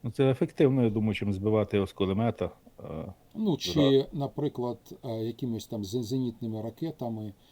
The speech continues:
Speaker 2: І це ж безпечно, тому що вони ж полюють там, де це потрібно. Е, у них тільки-тільки вони почали працювати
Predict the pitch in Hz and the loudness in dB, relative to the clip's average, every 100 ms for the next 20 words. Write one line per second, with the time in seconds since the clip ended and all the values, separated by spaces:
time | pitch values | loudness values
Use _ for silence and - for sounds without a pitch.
0 | _ - - 127 - 147 113 143 - - | _ -14 -10 -6 -4 -4 -4 -6 -6 0
1 | 175 165 - - 120 104 92 - - 113 | 2 2 -2 -6 -4 -4 -6 -12 -14 -10
2 | 120 - 113 104 117 120 104 - - 110 | -10 -10 -10 -8 -6 -6 -8 -12 -10 -8
3 | 110 107 95 92 - - 110 101 95 - | -6 -4 -6 -8 -14 -10 -8 -8 -8 -10
4 | 98 - - 127 151 107 87 - _ - | -12 -14 -12 -10 -8 -8 -12 -14 _ -20
5 | - - - _ - 139 139 131 - 151 | -20 -20 -20 _ 0 4 4 2 0 0
6 | 180 - - 226 - 196 190 147 139 131 | 0 -2 -8 -8 -6 -6 -6 -4 -2 -2
7 | 127 - 117 135 123 107 113 110 143 156 | -4 -6 -10 -4 -4 -4 -8 -6 -4 -2
8 | 220 - 107 | -4 -4 -6